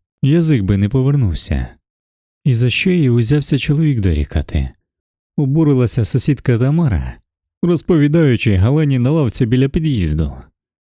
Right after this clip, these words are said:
«Вона ж золота жінка. Я стільки разів бачила. І дитину з садочка вчасно забере, і уроки з нею робить. Батькам своїм завжди допомагає». Галина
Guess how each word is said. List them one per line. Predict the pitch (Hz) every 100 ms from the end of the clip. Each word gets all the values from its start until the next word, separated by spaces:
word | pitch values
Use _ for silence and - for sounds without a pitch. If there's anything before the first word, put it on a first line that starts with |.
| -
«Вона | 127 147 147
ж | 127
золота | 139 143 143 151
жінка. | 147 139 80 87 67 - _ _ _ _
Я | 240 247
стільки | 131 151 113 131
разів | 120 127 165
бачила. | 117 110 - 87 76 69 - _ _ _ _
І | 190
дитину | 170 151 185 165 139
з |
садочка | - 135 127 123 -
вчасно | 104 - 113 - 101
забере, | 101 101 95 82 67 - _ _
і | 220
уроки | 175 147 151 127
з | 107
нею | 113 107 101
робить. | 95 82 76 - - _ _ _ _ -
Батькам | 131 131 - 202 131
своїм | 151 135 123
завжди | 120 156 175
допомагає». | 123 101 107 110 123 123 78 76 65 _ _ _ _ _ _ - -
Галина | 110 135 160 170 131